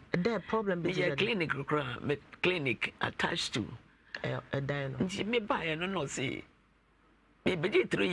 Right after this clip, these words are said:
Speaker 2: years kɔ, me, me retire no, bɛgye three years kɔ yi. Ɔne me, me nana no, ɔmo ne me, a, me tumi tu kɔ Ablekuma. covid na me ne fie, ɔmo ne me ntɔkwa.
Speaker 1: Biribiara nsi na ɔmo ne wo
Speaker 2: Sesi a
Speaker 1: ntɔkwa.
Speaker 2: me gyina ha yi. Ɛno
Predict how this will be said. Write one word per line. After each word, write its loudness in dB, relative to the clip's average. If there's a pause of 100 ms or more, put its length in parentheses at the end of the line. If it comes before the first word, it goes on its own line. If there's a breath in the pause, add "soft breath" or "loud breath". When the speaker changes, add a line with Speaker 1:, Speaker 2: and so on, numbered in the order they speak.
Speaker 2:
years 4
kɔ, 4
me, 0
me 0
retire 0
no, -2
bɛgye -2
three 4
years 2
kɔ 2
yi. 0 (480 loud breath)
Ɔne 0
me, 0
me 2
nana 0
no, 0
ɔmo 0
ne 2
me, 0
a, 2
me -2
tumi -2
tu -2
kɔ 0 (420 loud breath)
Ablekuma. 0 (320 loud breath)
covid 0
na 0
me 0
ne 0
fie, 0
ɔmo -2
ne -4
me -2
ntɔkwa. 0 (1040 loud breath)
Speaker 1:
Biribiara 4
nsi 0
na 2
ɔmo 0
ne 0
wo 2
Speaker 2:
Sesi 2
a 4
Speaker 1:
ntɔkwa. 0
Speaker 2:
me 2
gyina 0
ha 2
yi. -2 (1300 loud breath)
Ɛno 2